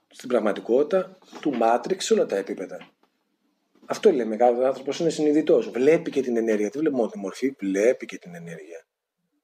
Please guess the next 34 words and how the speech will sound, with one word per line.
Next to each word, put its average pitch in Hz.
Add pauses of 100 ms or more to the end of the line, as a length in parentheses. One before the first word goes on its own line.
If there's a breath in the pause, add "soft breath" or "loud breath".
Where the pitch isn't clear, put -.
(140)
Ο 117
άνθρωπος 135
ο 117
ηλιστής 110
δεν 214
βλέπει 127
την 107
ενέργεια. 117 (140)
Άρα 147
συνείδηση 160
με 143
λίγα 156
λόγια 170
τι 170
είναι; 156 (260 loud breath)
Να 131
είμαστε 135
και 117
στον 190
άτομο, 196 (760)
να 117
είμαστε 135
και 156
στο 156
υγρό, 120 (260)
και 147
όχι 143
μόνο 123
στον 107
πάγο. 95 (1300)
Οκ; - (640)
Αυτό 156
λέμε 127
συνείδηση. 104